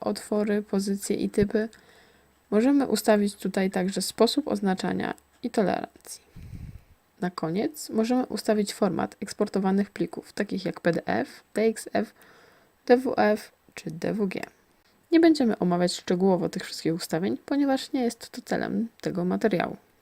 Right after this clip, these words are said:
Wyjdźmy z tego szablonu, nie zmieniając ustawień. Wybierzmy polecenie drukuj i rozpocznij tworzenie dokumentacji. Tworzenie się zakończyło.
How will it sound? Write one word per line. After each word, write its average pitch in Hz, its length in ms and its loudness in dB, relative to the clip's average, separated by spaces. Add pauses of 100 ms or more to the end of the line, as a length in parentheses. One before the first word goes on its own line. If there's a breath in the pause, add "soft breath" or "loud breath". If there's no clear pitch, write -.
(340)
Wyjdźmy 247 300 4
z - 60 -4
tego 175 220 0
szablonu, 180 600 0
nie 330 80 6
zmieniając 196 460 2
ustawień. - 420 -4 (340)
Wybierzmy 226 400 4
polecenie 196 440 2
drukuj 202 420 -2 (100)
i 311 80 4
rozpocznij 254 520 2
tworzenie 190 380 0
dokumentacji. - 680 -4 (3500)
Tworzenie 233 420 0
się 196 180 0
zakończyło. 185 580 -4